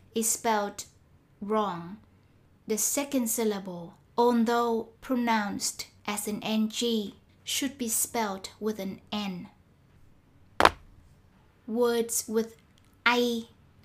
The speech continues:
are pronounced the same way as I. The sign on the left advertises sugarcane juicer machine.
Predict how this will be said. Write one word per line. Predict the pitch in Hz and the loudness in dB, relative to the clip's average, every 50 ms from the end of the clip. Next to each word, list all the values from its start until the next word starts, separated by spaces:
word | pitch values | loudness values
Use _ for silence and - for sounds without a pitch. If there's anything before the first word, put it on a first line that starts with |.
| - - - | -14 -4 -2
are | 233 226 | 0 0
pronounced | 226 - - 269 262 254 214 190 185 185 185 - - - - - | 0 2 4 6 6 6 4 0 -4 -6 -6 -6 -8 -10 -4 -2
the | 226 226 | 0 2
same | 220 - - - 254 240 247 254 240 226 | 2 2 2 2 2 2 2 2 2 2
way | 226 220 220 220 214 208 - - | 0 0 0 0 -2 -4 -6 -8
as | - 196 185 185 - - - - - - _ _ _ _ - _ _ _ _ - | -8 -8 -6 -6 -8 -8 -10 -14 -20 -20 _ _ _ _ -20 _ _ _ _ -2
I. | 226 226 233 233 233 233 233 226 226 226 220 220 220 214 - _ _ _ - - - - _ _ _ _ _ - - - - - - - - - - - - - _ _ - - - - _ _ | -2 0 0 -2 -2 0 0 0 0 0 0 -2 -4 -6 -12 _ _ _ -20 -20 -20 -20 _ _ _ _ _ 6 6 6 6 0 -20 -20 -20 -20 -20 -20 -20 -20 _ _ -20 -20 -20 -20 _ _
The | - 247 | -6 -2
sign | 226 - - - 269 262 262 262 254 254 247 - | 0 2 2 4 4 4 6 6 4 4 2 2
on | 254 254 247 240 | 2 2 2 2
the | 247 233 | 0 -2
left | 226 233 247 240 220 202 190 202 - - - - - - - - - - - - - - _ _ _ _ - - | -2 -2 -2 -2 -2 -2 -4 -6 -8 -10 -14 -14 -14 -16 -16 -20 -20 -20 -20 -20 -20 -20 _ _ _ _ -2 2
advertises | 254 262 254 254 - 262 262 262 - - - 247 240 233 233 226 226 208 202 196 202 - - - - - - - - - - - - _ _ _ _ | 2 2 2 0 -2 -6 -6 -4 -6 -6 -4 -2 -2 -2 -2 -4 -4 -6 -6 -6 -4 -6 -6 -6 -8 -14 -20 -20 -20 -20 -20 -20 -20 _ _ _ _
sugarcane | - - - - 269 262 240 254 240 240 - - - - - 233 226 220 220 214 214 220 214 | -6 -4 -2 0 0 0 2 0 0 0 -4 -10 -10 -6 -4 -2 0 0 0 0 -2 -2 -4
juicer | - - 269 262 254 - - - 202 185 190 190 | -2 -2 0 0 0 0 0 -2 -4 -6 -10 -8
machine. | 185 185 - - - - 247 233 220 208 190 185 190 | -4 -2 0 0 0 0 -2 -2 -4 -4 -6 -10 -12